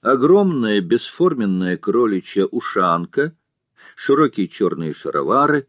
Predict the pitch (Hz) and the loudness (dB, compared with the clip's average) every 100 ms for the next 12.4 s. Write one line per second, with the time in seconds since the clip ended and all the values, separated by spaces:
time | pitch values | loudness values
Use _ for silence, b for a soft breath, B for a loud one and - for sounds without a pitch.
0 | _ - - 131 117 131 127 127 123 127 | _ -8 -4 -2 0 2 2 0 0 -2
1 | 120 123 107 87 113 120 117 120 - 123 | -2 -2 -4 -2 -2 0 -2 -4 -6 -10
2 | 104 95 123 113 113 - 113 104 - 113 | -8 -6 -4 -4 -6 -6 -6 -6 -6 -6
3 | 113 107 113 - 123 113 - _ b b | -6 -6 -8 -4 -2 -2 -4 _ b b
4 | b - 143 165 180 - - - 95 82 | b -2 2 2 0 -6 -18 -6 -4 -2
5 | 87 - 156 160 160 151 139 127 123 135 | -4 -6 -6 -6 -4 -2 0 0 0 -2
6 | 131 131 131 135 127 120 - 123 - 123 | 0 0 -2 -2 -2 -4 -4 -6 -2 -2
7 | 120 120 120 120 120 _ _ _ _ _ | 0 0 2 2 -2 _ _ _ _ _
8 | _ - 110 120 113 - 131 165 - - | _ -2 2 4 2 2 0 0 -6 -14
9 | b b _ 110 107 113 117 113 127 135 | b b _ -2 0 -2 -2 -4 0 0
10 | 135 92 82 - 107 123 131 - 98 76 | 0 -2 -6 -8 -6 -4 -6 -6 -6 -4
11 | 87 85 - - 95 101 - - - 71 | -6 -6 -14 -8 -4 -4 -6 -14 -20 -14
12 | 65 64 - 60 | -14 -16 -20 -20